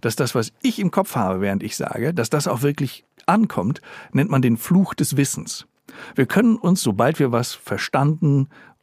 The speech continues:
oder durchdacht haben, nicht vorstellen, wie das ist, es nicht gedacht oder verstanden zu haben. Und um das auf die Spitze zu treiben, wurde vor gut fünfzehn Jahren ein Experiment erdacht,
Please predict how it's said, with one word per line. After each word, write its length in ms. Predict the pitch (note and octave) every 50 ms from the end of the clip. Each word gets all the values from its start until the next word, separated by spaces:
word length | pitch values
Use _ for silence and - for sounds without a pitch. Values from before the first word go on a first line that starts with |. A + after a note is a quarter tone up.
| _ -
oder 220 | G#2 G2 G2 G2
durchdacht 540 | F#2 A2 A2 G#2 - - C3+ D3 - - -
haben, 180 | C3+ A#2 A2+ B2
nicht 180 | E3+ A#3 -
vorstellen, 840 | - - - - - - - - - - - - G#2 B2 - - G2+
wie 100 | A#2+ B2+
das 180 | B2 B2 A#2+ -
ist, 360 | - E3+ E3+ - - - - _ - - - - _ _ _ _
es 160 | - C3 -
nicht 360 | D#3 F3 G#3+ G#3 - - -
gedacht 580 | C#3+ A2+ G#2 - G2 - - - - - - -
oder 220 | - B2 A2 G#2+ G2+
verstanden 560 | - - G#2+ - - - F#2+ F#2 - - G#2+
zu 240 | - - A2+ G#2+ -
haben. 260 | - - - - - _ _ _ _ - - - - -
Und 140 | - - C3+
um 140 | C3 B2+ B2
das 180 | C#3+ F#3+ G#3 -
auf 180 | - E3+ C#3+
die 120 | - C3 A#2
Spitze 440 | - - - - - - - D#3
zu 140 | A2+ - B2
treiben, 460 | - - G2+ F2+ F#2 G2+ A2 C3 B2
wurde 320 | A#2 B2 B2 C3 C3 C3 B2+
vor 480 | - - - - C#3 A#2+ A#2 A#2 A#2
gut 240 | A2+ B2 B2 A#2+ A#2+
fünfzehn 400 | - A3+ A#3+ A3 - - - C#3+
Jahren 280 | A#2 F#2+ G#2 C3+ E3+ -
ein 140 | C3+ C3 -
Experiment 720 | B2+ - - - C#3+ A#2+ A#2+ A2+ B2 D#3 G#3+ G#3+ - -
erdacht, 760 | A#2 A2 G#2 F#2 - A2+ A#2+ G#3 - - - - - -